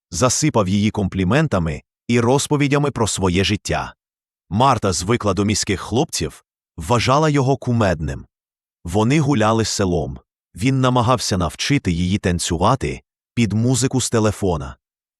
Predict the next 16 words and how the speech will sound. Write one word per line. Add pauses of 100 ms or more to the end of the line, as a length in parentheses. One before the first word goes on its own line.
(200)
Але
що
більше
часу
вона
проводила
з
Романом, (480)
то
більше
розуміла, (240)
що
його
слова (400)
порожні. (1700)
Олег,